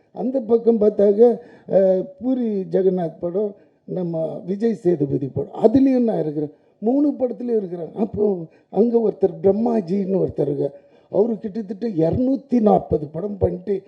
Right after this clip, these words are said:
கின்னீஸ்க்காக ட்ரை, ட்ரை பண்ணின்னு.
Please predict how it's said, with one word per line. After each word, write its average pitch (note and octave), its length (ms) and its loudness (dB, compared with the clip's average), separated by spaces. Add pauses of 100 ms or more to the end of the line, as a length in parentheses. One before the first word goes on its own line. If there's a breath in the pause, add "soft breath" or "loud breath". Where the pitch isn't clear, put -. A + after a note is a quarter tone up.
(360 soft breath)
கின்னீஸ்க்காக G#3+ 800 2 (100)
ட்ரை, G3+ 300 0 (300)
ட்ரை D#3+ 560 -4
பண்ணின்னு. D#3 540 -2